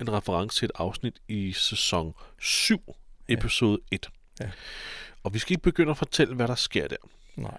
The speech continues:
Speaker 2: men det er i hvert fald et afsnit, som er meget skelsættende.
Speaker 1: Et meget skelsættende afsnit. Nok det værste afsnit for Rick og hans gruppe,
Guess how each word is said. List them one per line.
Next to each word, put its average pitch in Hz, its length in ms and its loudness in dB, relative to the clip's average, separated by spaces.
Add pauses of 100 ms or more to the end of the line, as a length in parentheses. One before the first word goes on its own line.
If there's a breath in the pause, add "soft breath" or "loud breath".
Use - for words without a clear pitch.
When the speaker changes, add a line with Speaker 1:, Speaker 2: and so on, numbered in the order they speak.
Speaker 2:
men 104 120 -2
det 139 60 4
er - 20 6
i 139 40 4
hvert 131 180 4
fald 135 120 0
et 113 80 -2
afsnit, 110 360 -2
som 123 80 -4
er 120 40 -2
meget 110 220 0
skelsættende. - 720 -2
Speaker 1:
Et 110 180 2
meget 117 240 6
skelsættende 110 580 4
afsnit. 69 340 -4
Nok 113 220 4
det 131 120 0
værste 120 320 4
afsnit 117 320 2
for 113 160 6
Rick - 280 4
og - 120 0
hans 104 160 0
gruppe, 95 400 -2